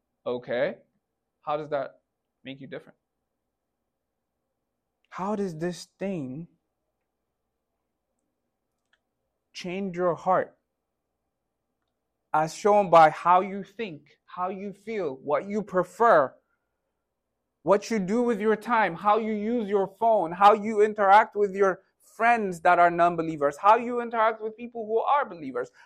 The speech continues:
how you use the hundred and sixty-eight hours of the week. How does it affect you?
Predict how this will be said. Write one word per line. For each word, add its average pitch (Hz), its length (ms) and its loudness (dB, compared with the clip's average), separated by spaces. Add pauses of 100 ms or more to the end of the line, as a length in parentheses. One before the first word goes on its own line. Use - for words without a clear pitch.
how 220 180 8
you 240 140 0
use 240 360 0
the 196 140 8
hundred 220 340 4
and 208 140 -2
sixty-eight 214 680 -6 (100)
hours 240 480 8
of 170 200 0
the 170 80 2
week. - 400 -6 (1500)
How 226 160 -6
does 285 180 -6
it 240 140 -4
affect - 480 -6
you? - 140 -20